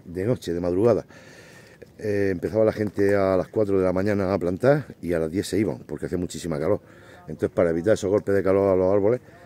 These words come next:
pues se plantaba de madrugada. Y nada, como digo, aquí os dejo este vídeo diferente a temas de poda y esto, pero que también es importante, porque co-, son cosas que hay mucha gente que no la,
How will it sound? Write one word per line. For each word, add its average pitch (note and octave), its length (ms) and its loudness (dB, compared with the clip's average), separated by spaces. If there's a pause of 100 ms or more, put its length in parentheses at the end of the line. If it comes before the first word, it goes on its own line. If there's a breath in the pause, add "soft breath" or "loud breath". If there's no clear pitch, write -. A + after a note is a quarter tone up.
(220 loud breath)
pues D#2+ 180 0
se D#2 220 0
plantaba D2 400 0
de D2 60 0
madrugada. D#2+ 380 2 (1300 loud breath)
Y A2 60 -2
nada, C3+ 220 8
como G#2+ 160 2
digo, B2 180 8 (260 loud breath)
aquí G#2+ 140 0
os A2+ 80 4
dejo A2+ 180 4
este G2+ 140 2
vídeo A#2 460 6
diferente G#2+ 640 2
a E2+ 480 2
temas F2+ 240 0
de D#2+ 100 0
poda G#2 340 6
y F2+ 40 2
esto, A2 200 -2
pero E2+ 160 0
que D#2+ 60 -4
también D#2+ 260 -4
es G2 60 -4
importante, F#2 600 -4 (340 loud breath)
porque D2 280 -10
co-, F2+ 120 -6
son F2 220 -6
cosas G2+ 300 -4
que A#2 320 -4 (100)
hay F#2 180 -4
mucha E2+ 240 -8
gente E2+ 300 -8
que D#2+ 100 -4
no D#2+ 140 -6
la, D#2 340 -6